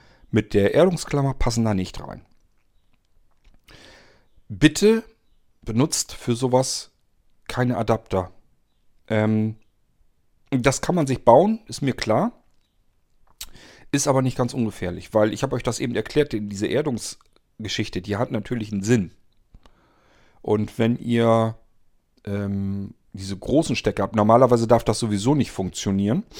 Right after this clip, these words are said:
weil, ähm, ich sa-, sag ja, wenn,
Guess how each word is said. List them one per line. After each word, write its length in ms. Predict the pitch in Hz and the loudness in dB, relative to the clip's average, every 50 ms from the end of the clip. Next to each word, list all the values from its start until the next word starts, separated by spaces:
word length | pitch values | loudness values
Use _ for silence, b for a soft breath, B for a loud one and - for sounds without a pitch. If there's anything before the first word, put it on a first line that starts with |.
| B B B B B B _ - _ _ _ _ _ _ _ _ _ _ _ _ - | B B B B B B _ -20 _ _ _ _ _ _ _ _ _ _ _ _ -16
weil, 600 | - 113 95 107 104 107 107 107 107 107 107 - | -10 -4 2 4 4 6 6 6 6 4 4 2
ähm, 320 | - 104 104 104 110 110 - | -2 -2 -2 0 0 -2 -2
ich 100 | 107 - | -4 -6
sa-, 140 | - 123 - - | -6 -8 -8 -6
sag 300 | 104 101 117 123 120 - | -2 4 4 4 4 4
ja, 180 | 110 98 85 | 2 2 2
wenn, 380 | 90 104 107 101 87 - 60 - | 0 -2 -2 -2 -4 -6 -12 -16